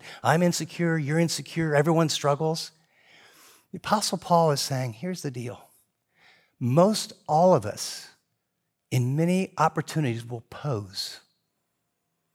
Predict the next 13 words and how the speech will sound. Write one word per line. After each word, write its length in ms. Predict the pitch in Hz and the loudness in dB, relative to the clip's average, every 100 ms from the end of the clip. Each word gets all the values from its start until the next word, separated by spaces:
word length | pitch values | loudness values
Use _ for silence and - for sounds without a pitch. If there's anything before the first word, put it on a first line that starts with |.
| _ - | _ 0
And, 140 | 151 | 0
and 100 | 156 | 4
we'll 180 | 160 147 | 4 4
either 220 | - 160 151 | 2 0 0
try 260 | - 165 | 0 2
to 80 | 143 | 2
be 340 | 120 104 165 | -2 0 0
someone 500 | 175 - 185 175 175 | 0 2 2 4 2
else 380 | 165 165 165 - | 2 2 2 0
or 60 | 117 | -4
we'll 160 | 117 | -4
try 220 | 117 139 | -2 0
to 100 | 123 | 0